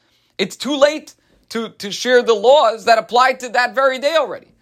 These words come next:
There has to be enough time in advance, and therefore, when Erev Pesach falls on Shabbos, so then this big lecture with all the laws of Pesach is delivered on the Shabbos prior. Okay,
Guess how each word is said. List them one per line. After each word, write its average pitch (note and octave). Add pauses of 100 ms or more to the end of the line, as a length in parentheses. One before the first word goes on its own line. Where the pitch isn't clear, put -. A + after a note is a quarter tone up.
(120)
There E3+
has A3
to G#3
be G#3
enough F#3
time G3+
in D3+
advance, D3+
and C#3
therefore, F#3 (420)
when A2+
Erev G3+
Pesach F#3+
falls C#3+
on B2
Shabbos, F#3 (200)
so -
then F#3 (340)
this F3 (320)
big G#3
lecture F#3
with C#3
all F#3
the F3+
laws G3
of G3+
Pesach C4+
is F3+
delivered G3 (180)
on -
the D3+
Shabbos D3 (300)
prior. - (720)
Okay, -